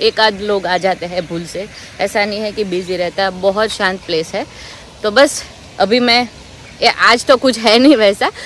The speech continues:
पर फिर भी मैं आज आ गई हूँ यहाँ पे, थोड़ी देर बैठती हूँ और उसके बाद घर पे चली जाती हूँ।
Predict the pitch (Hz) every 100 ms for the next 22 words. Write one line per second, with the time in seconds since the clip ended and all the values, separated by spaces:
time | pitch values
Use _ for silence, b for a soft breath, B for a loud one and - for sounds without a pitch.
0 | B - 220 220 214 247 220 113 160 175
1 | - 180 240 247 240 233 214 220 220 -
2 | 175 165 170 160 190 - 254 240 254 247
3 | 147 151 - 175 175 180 170 170 180 180
4 | 185 185 180 185 262